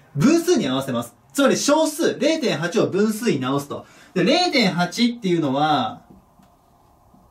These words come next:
これは十分の八です。こうやって直してください。例えば、もし、零点零三みたいに小数点二個分ずれてたら、これは百分の三って直します。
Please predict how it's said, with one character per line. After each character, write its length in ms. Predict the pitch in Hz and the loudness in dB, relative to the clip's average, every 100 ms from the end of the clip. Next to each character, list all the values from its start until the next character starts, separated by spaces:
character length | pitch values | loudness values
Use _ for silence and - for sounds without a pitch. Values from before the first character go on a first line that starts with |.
| - | -8
こ 80 | 190 | 0
れ 80 | 208 | 2
は 120 | 147 | 0
十 460 | 107 170 240 302 294 | -2 0 2 4 2
分 240 | 269 254 | -2 0
の 100 | 247 | 0
八 220 | 196 190 | 0 -4
で 120 | 135 - | -8 -10
す。 200 | - _ _ _ _ _ _ _ | -16 _ _ _ _ _ _ _
こ 100 | - | -2
う 20 | 254 | 0
や 40 | |
っ 20 | |
て 60 | 262 | 2
直 220 | 226 226 | 2 0
し 40 | 226 | 0
て 80 | |
く 80 | 185 | -2
だ 80 | 127 | -2
さ 200 | 143 123 | -2 -2
い。 140 | - - _ - _ _ 220 202 | -4 -12 _ -20 _ _ -4 0
例 160 | 294 226 | 2 4
え 20 | |
ば、 160 | 190 | 2
も 120 | 196 311 | 0 -2
し、 460 | - 262 214 127 | 0 0 2 0
零 400 | 123 214 330 320 | 0 2 2 0
点 440 | 240 208 151 127 127 | 2 0 2 0 2
零 360 | 220 285 285 | 2 4 0
三 520 | 240 - - 302 285 | -2 -8 -2 2 4
み 100 | 190 | 4
た 140 | 180 143 | 2 -2
い 20 | |
に 80 | 143 | -2
小 260 | - 311 | 0 2
数 140 | 339 311 | 0 0
点 160 | 175 | 0
二 160 | 143 196 | 2 0
個 160 | 247 294 | 2 0
分 240 | 320 302 | 0 0
ず 100 | 294 | 2
れ 80 | 277 | 0
て 80 | - | 0
た 120 | 190 | 0
ら、 100 | 151 | 0
こ 60 | |
れ 80 | 190 | 0
は 80 | 190 | -2
百 440 | - 170 175 254 | -2 -4 -2 0
分 220 | 247 254 247 | 2 2 2
の 100 | 233 | 2
三 280 | 202 208 | 0 -2
っ 20 | 208 | -2
て 120 | 139 | -2
直 180 | 117 113 | -2 -4
し 100 | 117 | -10
ま 100 | 101 | -12
す。 160 | - | -16